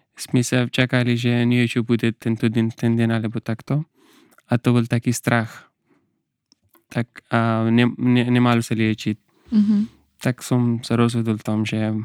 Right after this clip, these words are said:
Speaker 1: mám byť, mám robiť niečo na to. Ale teraz uvidíme, že sú tam vlastne veľa ľudí, ktorí, ktorí ma-, majú taký, akože, ktorí, ktorí sú, a, a,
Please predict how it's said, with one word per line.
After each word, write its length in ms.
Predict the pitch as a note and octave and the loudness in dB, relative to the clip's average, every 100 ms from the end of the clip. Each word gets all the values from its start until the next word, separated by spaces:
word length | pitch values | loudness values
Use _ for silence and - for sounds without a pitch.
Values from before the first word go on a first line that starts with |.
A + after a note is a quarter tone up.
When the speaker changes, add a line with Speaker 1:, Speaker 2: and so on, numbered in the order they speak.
| - - | -10 -4
Speaker 1:
mám 240 | C#3 A2 | 0 0
byť, 220 | A2 A2 | 0 -4
mám 320 | - A#2 A2+ A2+ | -2 0 2 2
robiť 240 | A2 A2 | 2 0
niečo 360 | A2+ A2 - G#2+ | -2 -2 -2 -4
na 180 | G#2+ G#2 | -4 -4
to. 240 | G#2+ G#2 _ _ _ _ _ _ _ _ - | -6 -8 _ _ _ _ _ _ _ _ -4
Ale 320 | D#3 C3 A#2+ _ | 0 2 0 _
teraz 300 | D3 C3+ A#2+ | 0 2 2
uvidíme, 420 | A#2+ A#2 A2 A2 | 2 2 0 0
že 240 | G#2+ A2 G#2+ A2 A2 - _ _ _ _ _ - - - | -2 -2 -4 -6 -10 -18 _ _ _ _ _ -18 -6 -6
sú 240 | - - C3 | -4 -2 0
tam 180 | B2 B2 | 2 2
vlastne 360 | B2 A#2+ B2 | 2 2 2
veľa 180 | B2 A#2+ | 4 4
ľudí, 280 | A#2 A2+ A2+ | 2 2 0
ktorí, 400 | A2 - A2+ A2 - - - - _ | -2 0 0 0 -6 -16 -20 -20 _
ktorí 200 | B2+ A#2 | 2 2
ma-, 200 | A#2 A#2 | 2 2
majú 400 | A2+ A#2+ A#2 A2+ | 0 0 2 2
taký, 460 | A2 A2 A#2 A2 A2 - | 0 -2 0 0 -2 -6
akože, 640 | - A2 A2 G#2+ G#2+ G#2+ G#2+ - _ - - _ _ | -6 -4 -2 -2 -2 -2 -4 -8 _ -20 -20 _ _
ktorí, 240 | - A#2 A2+ | -2 0 0
ktorí 280 | - - A2+ | -4 0 0
sú, 180 | - A2+ B2 | 0 -4 -2
a, 340 | A2+ A2 G#2+ | 0 2 0
a, 320 | G#2+ - A2 | -2 -6 -4